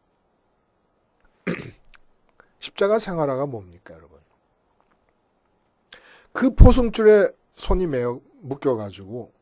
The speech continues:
가족이다, 친지다, 뭐 내가 이제까지 행하던, 어? 관직이다, 이런 명예다, 재산이다, 돈이다 다 뒤로 하고 구치소로 들어가는 것과 같은 겁니다.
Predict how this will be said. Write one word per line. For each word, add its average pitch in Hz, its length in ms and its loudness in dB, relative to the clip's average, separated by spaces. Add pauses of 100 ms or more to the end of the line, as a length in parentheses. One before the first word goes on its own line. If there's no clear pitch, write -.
(280)
가족이다, 156 880 -2 (100)
친지다, 156 1120 -6
뭐 151 160 -6
내가 147 200 -2
이제까지 151 440 -4
행하던, 156 600 -6 (520)
어? 175 120 -4 (600)
관직이다, 160 840 -4 (280)
이런 156 340 -4
명예다, 156 680 0
재산이다, 156 680 -6
돈이다 156 500 -8
다 - 540 -10
뒤로 202 300 0
하고 151 300 -6 (800)
구치소로 180 500 -6
들어가는 127 400 -8
것과 104 240 -18
같은 - 340 -16
겁니다. - 520 -20